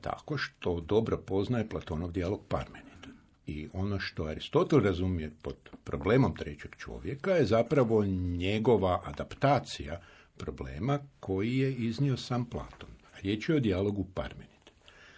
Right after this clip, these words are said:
U dijalogu Parmenid nalazimo, to je jedan iznimno kompliciran dijalog, gledano što se tiče njegove literarne forme, vjerojatno najkompliciraniji. Tehnički je sigurno među dva, tri najzahtjevnija Platonova dijaloga, no uglavnom u tom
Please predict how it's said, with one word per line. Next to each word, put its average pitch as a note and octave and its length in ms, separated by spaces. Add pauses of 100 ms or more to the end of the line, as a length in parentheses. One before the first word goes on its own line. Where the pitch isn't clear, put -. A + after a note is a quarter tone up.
U E2+ 80
dijalogu B2 440
Parmenid G3 560 (100)
nalazimo, C3+ 920 (380)
to A#2 80
je A2 140 (280)
jedan G#2+ 300 (240)
iznimno F#2+ 380
kompliciran D#2 640
dijalog, G2 500 (520)
gledano A2+ 600 (120)
što - 180
se - 160
tiče B2 240
njegove G2+ 400
literarne E2+ 580
forme, F#2+ 380
vjerojatno E2 580
najkompliciraniji. A2 1080 (180)
Tehnički - 480
je E2+ 40
sigurno F#2 480
među E2 380
dva, F2 220
tri F#2 220
najzahtjevnija F#2+ 760
Platonova F2 520
dijaloga, F3 460
no E3 200
uglavnom G#2 500
u - 20
tom D#3+ 380